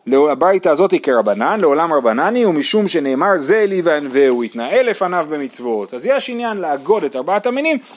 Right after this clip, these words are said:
בשביל היופי שבדבר, אבל זה לא מעכב את המצווה של ארבעת המינים.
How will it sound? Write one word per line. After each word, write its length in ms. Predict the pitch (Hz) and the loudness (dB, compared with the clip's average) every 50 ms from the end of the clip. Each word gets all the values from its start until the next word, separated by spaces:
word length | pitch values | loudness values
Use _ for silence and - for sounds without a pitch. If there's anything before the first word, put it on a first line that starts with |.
| - _ - | -20 _ -12
בשביל 260 | - - - 196 226 | -10 -10 -6 -4 -2
היופי 380 | 233 240 254 277 285 262 - 240 | 0 2 2 2 2 0 -2 -6
שבדבר, 560 | - - 185 175 165 160 151 147 185 226 262 226 - - - _ _ | -8 -6 -6 -6 -6 -6 -4 -2 0 0 0 -2 -4 -10 -20 _ _
אבל 220 | 143 147 165 175 175 | -2 0 0 0 2
זה 160 | 160 170 190 | 2 2 2
לא 140 | 208 226 214 | 4 2 2
מעכב 500 | 202 202 175 156 - - 233 233 202 196 | 0 -2 -2 -4 -2 0 0 2 2 0
את 100 | 190 190 | -2 -2
המצווה 440 | 170 160 156 - - 160 170 175 | -6 -6 -8 -10 -8 -6 -4 -4
של 220 | - - 160 143 135 | -4 -4 -4 -4 -4
ארבעת 360 | 131 123 123 120 117 113 - | -4 -2 0 0 0 0 -2
המינים. 300 | 110 104 101 92 90 82 | -8 -12 -12 -12 -14 -18